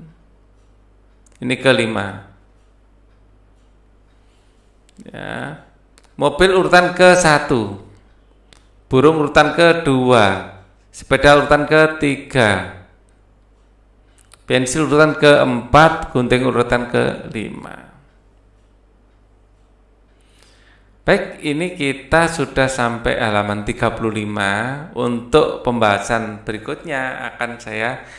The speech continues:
eh, bahas di video selanjutnya.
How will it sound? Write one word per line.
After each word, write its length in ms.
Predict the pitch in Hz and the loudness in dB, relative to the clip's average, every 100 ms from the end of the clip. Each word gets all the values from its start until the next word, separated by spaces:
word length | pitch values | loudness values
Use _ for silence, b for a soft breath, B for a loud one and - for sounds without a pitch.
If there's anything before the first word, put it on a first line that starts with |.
| B B B _ | B B B _
eh, 1300 | 120 117 117 113 110 110 117 120 - - - - - _ | 2 4 6 6 4 2 2 0 -2 -4 -6 -10 -18 _
bahas 400 | - 123 123 - | 2 4 4 2
di 240 | 131 139 147 - | -2 -2 -4 -6
video 560 | 147 127 127 110 101 | -6 -6 -6 -6 -6
selanjutnya. 1400 | 98 - 95 90 90 87 _ - 87 85 82 82 82 | -8 -12 -12 -12 -16 -20 _ -14 -10 -8 -10 -12 -14